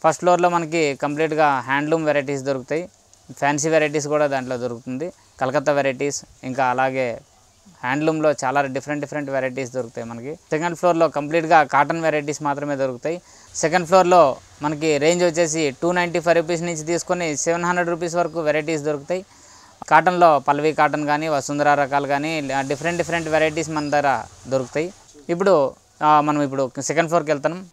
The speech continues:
ఇప్పుడు వరకు మనము fancy sarees చూసాం, ఇప్పుడు cotton sarees చూడబోతున్నాం. Cotton శారీస్లో first starting వచ్చేసి టూ హండ్రెడ్ అండ్ నైంటీ ఫైవ్ రూపీస్లో ఈ varieties దొరుకుతుంది. దీంట్లో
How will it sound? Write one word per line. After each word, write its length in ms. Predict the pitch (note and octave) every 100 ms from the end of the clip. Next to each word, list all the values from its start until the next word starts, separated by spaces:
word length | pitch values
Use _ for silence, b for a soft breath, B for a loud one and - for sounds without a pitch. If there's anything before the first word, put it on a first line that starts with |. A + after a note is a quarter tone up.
| -
ఇప్పుడు 180 | C#3+ D#3
వరకు 180 | D#3+ D#3+
మనము 560 | E3 D#3+ D3 C#3 A#2+ -
fancy 320 | - C#3+ C#3 D3
sarees 320 | D#3+ C#3 C3+
చూసాం, 320 | C3+ D#3+ F#3+ -
ఇప్పుడు 260 | C#3 D3
cotton 320 | C3+ C#3 D3+
sarees 320 | D3+ D3+ C#3 C#3+
చూడబోతున్నాం. 540 | C3+ C3+ D3 F#3 F#3
Cotton 260 | C#3+ C#3+ D3+
శారీస్లో 560 | D#3+ D#3 D3 D#3 C#3 - B B B -
first 240 | D#3 E3
starting 400 | - D#3+ D#3+ E3
వచ్చేసి 440 | D#3 D#3 D3 E3
టూ 200 | C3+ D#3
హండ్రెడ్ 220 | D#3 D#3+ E3+
అండ్ 120 | E3
నైంటీ 260 | D3 D#3
ఫైవ్ 180 | D#3 D3+
రూపీస్లో 540 | C#3+ D3 C3+ E3+ D3 B2 B B -
ఈ 80 | C#3
varieties 380 | C3+ C#3 C#3+ C#3
దొరుకుతుంది. 380 | C#3 B2 C#3 F3
దీంట్లో 540 | E3 D#3 E3 D3+ A#2+